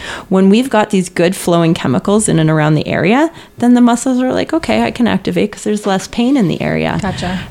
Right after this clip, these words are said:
Speaker 1: And so it's, it's both things. It's waking up that nervous system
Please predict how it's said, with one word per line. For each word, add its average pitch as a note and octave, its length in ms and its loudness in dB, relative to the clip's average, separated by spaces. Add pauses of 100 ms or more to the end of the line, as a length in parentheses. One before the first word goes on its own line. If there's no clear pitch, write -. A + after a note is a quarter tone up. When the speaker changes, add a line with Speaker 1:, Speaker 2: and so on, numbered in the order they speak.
(100)
Speaker 1:
And G3+ 180 2
so G#3+ 220 2
it's, G#3+ 240 -2
it's F#3+ 200 0
both G#3 320 0
things. D#3+ 280 -4
It's - 180 -8
waking F3+ 360 2
up G#3+ 100 -2
that G3+ 140 0
nervous F3 300 0
system B3+ 500 -2